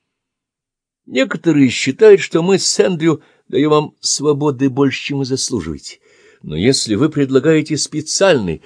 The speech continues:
субботний материал о виске, то мы ожидаем, что это будет статья именно о самом Пойле, а не манифест, призывающий к классовой борьбе. Она никуда не годится, как и та ваша прошлогодняя работа о телевидении».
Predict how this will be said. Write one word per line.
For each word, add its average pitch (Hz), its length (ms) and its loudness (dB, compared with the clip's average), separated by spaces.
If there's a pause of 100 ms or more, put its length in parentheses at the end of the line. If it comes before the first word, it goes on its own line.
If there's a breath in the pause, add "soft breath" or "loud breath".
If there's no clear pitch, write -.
(160 soft breath)
субботний 123 600 0
материал 98 460 2
о 85 100 6
виске, 127 500 -6 (500)
то 87 220 -6
мы 90 400 0
ожидаем, 156 480 2
что - 120 -8
это 143 80 -6
будет 143 140 -2
статья - 360 2
именно 104 400 -4
о 90 240 -2
самом 87 440 -4
Пойле, 110 500 -2 (260 loud breath)
а 76 160 -8
не 73 200 -10
манифест, 78 720 -4
призывающий 147 640 -2
к - 100 -20
классовой 98 460 -2
борьбе. 85 340 -8 (960)
Она 254 260 2
никуда 165 400 2
не 90 120 0
годится, 73 440 -10 (180 soft breath)
как - 240 0
и 107 60 0
та 104 260 2
ваша 95 240 -2
прошлогодняя 98 640 0
работа 98 300 2
о 98 80 2
телевидении». 90 840 -6